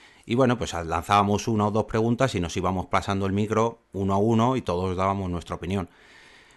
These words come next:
Sí, estaba bien, pero claro, era un poco tedioso ir moviendo el portátil con el micrófono y al final,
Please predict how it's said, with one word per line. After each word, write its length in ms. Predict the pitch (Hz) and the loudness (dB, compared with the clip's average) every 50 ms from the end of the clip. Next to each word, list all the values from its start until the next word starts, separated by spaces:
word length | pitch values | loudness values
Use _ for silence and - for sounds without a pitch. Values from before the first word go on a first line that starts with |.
| _ _ _ _ - _ - - - - - | _ _ _ _ -20 _ -20 -20 -20 -20 -12
Sí, 300 | - - 131 123 104 90 | -4 0 0 0 0 0
estaba 320 | - - 98 107 120 127 | 2 2 4 6 6 6
bien, 280 | 123 131 135 135 139 - | 8 8 6 6 6 4
pero 280 | - 82 80 78 78 | 2 -2 -2 -4 -4
claro, 240 | - 98 104 90 85 | -2 -2 0 0 0
era 120 | 87 92 | 0 0
un 80 | 95 87 | -2 0
poco 280 | - 104 98 - 107 - | 0 0 2 2 0 0
tedioso 580 | 92 90 87 95 107 107 98 - 107 113 120 | 0 0 2 2 2 2 2 2 2 2 2
ir 140 | 107 98 98 | 2 0 0
moviendo 320 | 95 95 95 98 92 98 | 2 2 2 2 2 2
el 80 | 98 101 | 0 0
portátil 500 | - 95 90 - 110 107 90 107 101 101 | 0 -2 0 2 0 0 2 0 -2 -2
con 160 | - 95 95 | 0 0 0
el 80 | 92 92 | 0 0
micrófono 560 | 92 90 - 104 110 107 - 104 107 113 110 | -2 0 0 0 0 2 2 2 2 0 0
y 320 | - 95 92 87 87 - - | -2 -4 -6 -6 -8 -6 -6
al 120 | 78 90 | -6 -6
final, 420 | - - 95 92 95 101 101 92 | -4 -4 -4 -2 0 -2 -2 -4